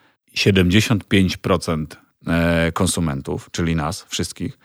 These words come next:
według badania G F K uważa, że zmiany powinniśmy zacząć od siebie. Czyli my wiemy. Wiemy, gdzie trzeba zacząć. Pytanie, jak? A skoro jesteśmy, kochani, w podcaście Lidla, to teraz, droga Paulino, nie śmiej się, ale musisz odpowiedzieć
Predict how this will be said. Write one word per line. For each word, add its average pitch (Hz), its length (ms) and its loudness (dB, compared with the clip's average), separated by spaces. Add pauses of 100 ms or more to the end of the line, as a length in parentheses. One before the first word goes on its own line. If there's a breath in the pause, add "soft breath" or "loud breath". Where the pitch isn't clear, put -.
(320 soft breath)
według 92 260 2
badania 87 380 2
G 82 180 -2
F 78 180 -6
K 76 320 -4
uważa, 87 400 0
że 92 160 0
zmiany 90 480 2
powinniśmy 85 560 -2
zacząć 80 380 -4
od 85 100 -4
siebie. 82 280 -2 (100)
Czyli 85 240 -2
my 156 140 -2
wiemy. 147 440 2 (400)
Wiemy, 101 240 4
gdzie 127 120 2
trzeba 127 320 2
zacząć. 90 520 0 (680)
Pytanie, 92 640 2 (720)
jak? 104 380 0 (500 loud breath)
A 117 80 2
skoro 226 220 8
jesteśmy, 151 380 6
kochani, 113 300 4
w - 240 -6
podcaście 90 520 0
Lidla, 80 400 0 (520 soft breath)
to 135 80 2
teraz, 95 380 0
droga 107 260 4
Paulino, 82 560 0
nie 107 200 6
śmiej 65 320 -2
się, 110 260 0
ale 131 180 2
musisz 117 420 2
odpowiedzieć 139 760 2